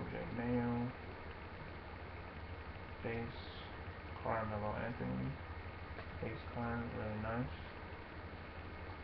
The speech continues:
Oh. Maybe he got a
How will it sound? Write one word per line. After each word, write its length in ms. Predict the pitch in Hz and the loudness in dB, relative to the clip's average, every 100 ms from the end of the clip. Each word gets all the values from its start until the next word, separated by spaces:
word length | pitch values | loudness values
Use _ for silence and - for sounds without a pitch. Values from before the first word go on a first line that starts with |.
| - - - - - - - 165 | -4 -4 -4 -4 -4 -4 -2 0
Oh. 160 | 156 - - - - - - - - - - - - - - - - - - | 0 -2 -4 -4 -4 -4 -4 -4 -4 -6 -6 -4 -4 -4 -4 -4 -4 -2 0
Maybe 180 | 110 110 | 0 2
he 60 | 107 | 2
got 100 | |
a 80 | 107 | 4